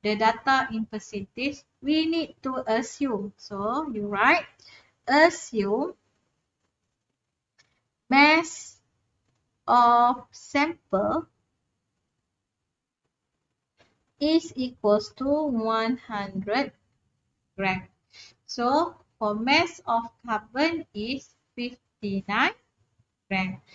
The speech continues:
So, hydrogen, seven point five one five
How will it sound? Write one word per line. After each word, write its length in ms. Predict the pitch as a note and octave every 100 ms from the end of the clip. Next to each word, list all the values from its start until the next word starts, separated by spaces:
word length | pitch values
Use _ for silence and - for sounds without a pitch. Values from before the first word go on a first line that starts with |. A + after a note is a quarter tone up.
| _ _
So, 160 | _ G#3
hydrogen, 720 | G#3 G#3 G#3+ A3+ D#4 A#4+ -
seven 480 | - G#3+ G3+ G#3 A3
point 320 | G3+ G2 G#3
five 320 | A#3+ C#4+ F#4 - _ A3
one 320 | A#3 A#3 A#3+
five 240 | A#3+ D#4